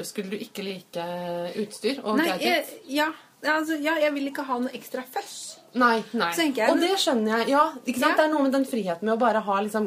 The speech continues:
Speaker 1: garnnøst og pinnene dine.
Speaker 2: Ja.
Speaker 1: Og lage klær.
Speaker 2: Ja, men ikke sant, strikking i seg selv er jo rimelig minimalistisk. Du har to
Speaker 1: Mm.
Speaker 2: pinner og en tråd. Og
Speaker 1: Yes.
Speaker 2: det lager vi masse, masse rart. Det er jo det som er, for meg så er det
Speaker 1: Ja.
Speaker 2: det som er hele, liksom, kjernen i,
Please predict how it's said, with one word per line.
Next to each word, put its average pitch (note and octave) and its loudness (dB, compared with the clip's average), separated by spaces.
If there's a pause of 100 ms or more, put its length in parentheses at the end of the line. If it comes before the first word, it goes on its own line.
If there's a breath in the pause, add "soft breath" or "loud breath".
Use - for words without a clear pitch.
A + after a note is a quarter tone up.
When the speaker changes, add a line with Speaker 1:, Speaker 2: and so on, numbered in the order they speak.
(160)
Speaker 1:
garnnøst F3+ 0
og F3 -2
pinnene E3 -4
dine. E3 -6
Speaker 2:
Ja. E4 0 (300 loud breath)
Speaker 1:
Og A3+ 4
lage G#3 4
klær. G#3+ -2 (260 loud breath)
Speaker 2:
Ja, D#4+ 0
men F#4 4
ikke F#4 -4
sant, F4 -4
strikking C4+ -6
i C4 -4
seg D4 -6
selv C4+ -4
er A3+ -2
jo C4 2 (180)
rimelig A3 -4
minimalistisk. A3 -6
Du D4 0
har D4+ -4
to D4 -4
Speaker 1:
Mm. G#3+ 0
Speaker 2:
pinner A#3 -2
og A#3+ -8
en A3 -6
tråd. A#3 -6 (800 loud breath)
Og C#4 4
Speaker 1:
Yes. A#3 0
Speaker 2:
det B3 2
lager G3 -2
vi G#3 -2
masse, G#3+ -6
masse B3+ -2
rart. G#3 -6
Det B3+ 0
er C4 -2
jo B3+ -2
det A3 -2
som B3+ -4
er, B3+ 0 (320 loud breath)
for D4 -4
meg D#4 2
så D#4+ 0
er D#4 0
det D#4+ 2
Speaker 1:
Ja. C4+ 2
Speaker 2:
det A#3+ 2
som C#4 0
er C#4+ 0
hele, A#3 -2
liksom, B3+ -2
kjernen G#3+ -4
i, A#3 -4